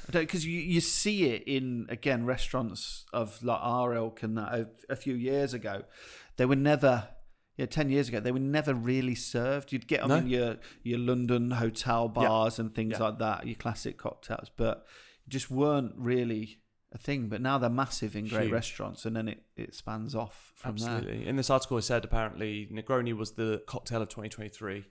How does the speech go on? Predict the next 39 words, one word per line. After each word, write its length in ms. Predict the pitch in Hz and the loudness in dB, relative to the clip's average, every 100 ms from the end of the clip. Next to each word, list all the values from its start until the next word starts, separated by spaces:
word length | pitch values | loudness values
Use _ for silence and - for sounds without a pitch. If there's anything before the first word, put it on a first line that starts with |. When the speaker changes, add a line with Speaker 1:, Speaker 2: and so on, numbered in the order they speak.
| _ - - _ | _ -20 -20 _
Speaker 2:
and 240 | 113 104 101 | -6 -4 -6
of 120 | - | -6
twenty 180 | 143 127 | -4 -4
twenty-four, 380 | 110 104 113 107 | -4 -4 -4 -2
they 100 | 104 | -4
project, 480 | - 107 107 - | -6 -6 -8 -10
project 300 | - 113 117 | -8 -4 -2
that 160 | 113 101 | -4 -6
Martini 640 | 110 107 - 113 107 101 | -6 -6 -8 -10 -10 -10
is 100 | 92 | -10
gonna 180 | 92 98 | -12 -12
make 200 | 98 98 | -10 -6
Speaker 1:
Martini. 640 | 113 113 107 101 113 147 165 | -4 -4 -4 -6 -6 -6 -6
Speaker 2:
a 40 | |
comeback 580 | - 107 104 107 - - - _ - | -2 -2 -4 -8 -8 -20 -20 _ -14
next 100 | 113 | -8
year. 80 | 127 | -4
Speaker 1:
Ah. 160 | 143 135 | -2 -2
Speaker 2:
So 60 | 117 | -2
it'll 160 | 104 | -4
be 80 | 135 | -4
interesting 340 | 127 123 120 | -4 -4 -6
to 40 | 113 | -6
see 60 | |
what 120 | 120 - | -4 -4
happens 240 | - 113 | -6 -8
here. 120 | 123 | -4
If 140 | 107 - | -4 -6
that, 240 | - - | -12 -10
um, 140 | 117 113 | -10 -4
Speaker 1:
Yeah, 200 | 165 160 | 4 4
I've 80 | 147 | 6
never 160 | 196 185 | 2 2
been 180 | 185 | 2
mad 200 | 175 185 | 2 0
for 140 | 170 175 | -2 -2
martinis, 680 | 160 143 - 113 107 123 - | 0 0 -2 -4 -2 -6 -2
but 380 | 147 131 113 - - | 2 2 0 -10 -10
no, 320 | 139 160 135 | -6 -2 0